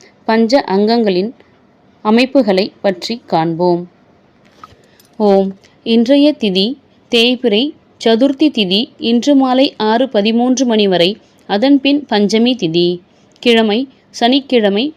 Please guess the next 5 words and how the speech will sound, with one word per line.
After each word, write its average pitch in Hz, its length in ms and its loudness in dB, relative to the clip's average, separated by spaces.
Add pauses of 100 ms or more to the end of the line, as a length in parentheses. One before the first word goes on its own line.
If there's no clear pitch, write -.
புரட்டாசி 233 580 0
மாதம் 247 380 -2
ஐந்தாம் 220 540 0
தேதி, 226 380 0
இரண்டாயிரத்தி 233 760 0